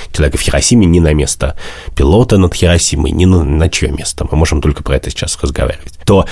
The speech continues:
всё-таки, мне кажется, что принципиально важный, интересный момент. Мне интересно смотреть на людей в тот момент, когда они совершают этот выбор, а не в тот момент, когда они бесконечно нажимают одну и ту же кнопочку.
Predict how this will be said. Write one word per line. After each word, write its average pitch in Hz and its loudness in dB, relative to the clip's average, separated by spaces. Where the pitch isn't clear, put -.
всё-таки, - 2
мне 85 2
кажется, - 2
что 85 2
принципиально 90 2
важный, 127 2
интересный 101 2
момент. 71 0
Мне 101 6
интересно 117 2
смотреть 87 0
на 78 0
людей 78 0
в - -8
тот 110 0
момент, 117 4
когда 101 0
они 101 2
совершают 95 0
этот 95 -6
выбор, - -4
а - 0
не 90 4
в - -2
тот - 0
момент, 82 4
когда 73 0
они 76 2
бесконечно 76 0
нажимают 71 0
одну 69 0
и - 0
ту - -4
же 73 0
кнопочку. - -8